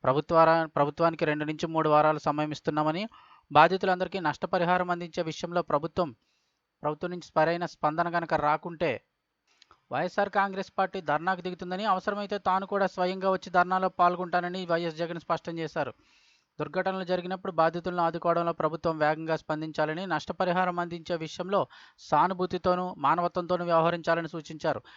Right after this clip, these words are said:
ఇలాంటి ఘటనలు పునరావృతం కాకుండా గతంలో తాము అధికారంలో ఉన్నప్పుడు అమలు చేసిన సేఫ్టీ ప్రోటోకాల్స్ను పక్కాగా పర్యవేక్షిస్తూ అమలు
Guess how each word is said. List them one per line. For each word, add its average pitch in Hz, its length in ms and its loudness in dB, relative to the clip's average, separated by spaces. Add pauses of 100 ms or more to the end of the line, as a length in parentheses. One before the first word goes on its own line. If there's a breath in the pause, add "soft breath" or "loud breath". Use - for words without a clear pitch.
(180 loud breath)
ఇలాంటి 160 320 0
ఘటనలు 160 440 0
పునరావృతం 165 680 2
కాకుండా 165 380 0 (140)
గతంలో 175 320 -2
తాము 165 260 0
అధికారంలో 165 500 0
ఉన్నప్పుడు 160 300 -2
అమలు 160 260 -2
చేసిన 185 260 -2 (680)
సేఫ్టీ 190 340 -4
ప్రోటోకాల్స్ను 180 640 -2
పక్కాగా 175 460 0
పర్యవేక్షిస్తూ 170 680 0
అమలు 165 200 -2